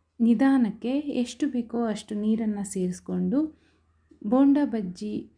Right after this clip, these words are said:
ಎಲ್ಲ ಇರುತ್ತಲ್ಲ, ಆ ಹಿಟ್ಟಿನ ಹದಕ್ಕೆ ಬ್ಯಾಟರ್ನ ರೆಡಿ ಮಾಡ್ಕೋಬೇಕು. ತುಂಬ ನೀರಾಗೂ ಆಗ್ಬಾರ್ದು. ಆ, ಬೇಬಿ ಕಾರ್ನ್ ಆದ್ರೆ ಅದು ಚೆನ್ನಾಗಿ ಕೋಟ್ ಆಗ್ಬೇಕು. ಆ ಕನ್ಸಿಸ್ಟೆನ್ಸಿಗೆ ನಾವು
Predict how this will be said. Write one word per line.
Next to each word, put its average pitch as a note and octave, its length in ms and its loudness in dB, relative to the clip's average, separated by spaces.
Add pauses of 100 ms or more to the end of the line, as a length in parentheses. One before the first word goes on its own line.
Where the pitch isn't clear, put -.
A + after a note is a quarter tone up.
ಎಲ್ಲ G3+ 180 -6
ಇರುತ್ತಲ್ಲ, F#3 540 -4 (140)
ಆ C#4 180 2
ಹಿಟ್ಟಿನ A#3 420 -2
ಹದಕ್ಕೆ F3+ 600 -6 (1080)
ಬ್ಯಾಟರ್ನ G3 560 0
ರೆಡಿ C4+ 240 4
ಮಾಡ್ಕೋಬೇಕು. D#3+ 920 -4 (500)
ತುಂಬ C4 240 4
ನೀರಾಗೂ A#3+ 580 4
ಆಗ್ಬಾರ್ದು. F3+ 800 -4 (380)
ಆ, A3 180 -2
ಬೇಬಿ C4+ 360 4
ಕಾರ್ನ್ A#3+ 360 0
ಆದ್ರೆ G#3 440 -4
ಅದು B3+ 320 -2
ಚೆನ್ನಾಗಿ A#3 600 2
ಕೋಟ್ C#4+ 400 0
ಆಗ್ಬೇಕು. F3+ 720 -6 (120)
ಆ C4 120 0
ಕನ್ಸಿಸ್ಟೆನ್ಸಿಗೆ G3+ 920 -4
ನಾವು F#3+ 360 0